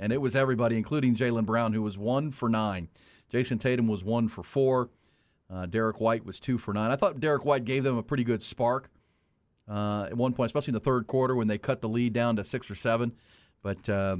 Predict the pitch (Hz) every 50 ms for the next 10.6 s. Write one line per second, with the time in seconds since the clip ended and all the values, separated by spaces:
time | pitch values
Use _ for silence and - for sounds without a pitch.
0 | 87 - 104 104 101 - - - 117 110 107 - - - 110 107 104 - 104 98
1 | 95 - 101 98 95 95 95 95 87 95 123 123 113 117 - - - _ _ _
2 | _ _ _ _ _ _ 95 92 95 - - 127 113 104 - 113 101 98 95 -
3 | 101 87 98 98 95 - - 95 85 - 101 92 87 78 90 76 - - _ _
4 | _ _ _ _ _ _ _ _ _ - 104 101 98 95 92 90 78 92 107 120
5 | 139 170 220 247 202 170 170 190 190 - - - - _ _ _ _ _ _ _
6 | _ _ _ _ _ _ - 123 127 113 135 135 120 113 - - - 185 170 110
7 | 113 120 120 117 - 127 117 - - 131 123 123 123 127 156 127 - 139 131 120
8 | 143 131 131 123 123 135 151 147 143 139 135 131 117 - _ _ _ _ _ _
9 | _ _ _ _ _ _ _ _ _ - _ _ _ _ _ _ _ _ _ _
10 | 110 107 107 110 107 107 107 101 101 101 98 101